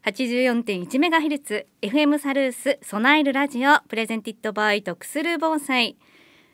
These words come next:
番組パーソナリティの木村千代子です。え、この番組は、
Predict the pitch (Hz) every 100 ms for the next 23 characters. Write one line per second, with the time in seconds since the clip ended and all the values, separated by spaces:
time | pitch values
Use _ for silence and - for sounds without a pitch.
0 | _ 294 311 294 311 320 320 320 302 277
1 | 277 262 294 - - 240 247 240 - 233
2 | 220 196 185 320 - _ _ _ _ _
3 | _ _ - - 370 359 349 320 294 269
4 | 220 208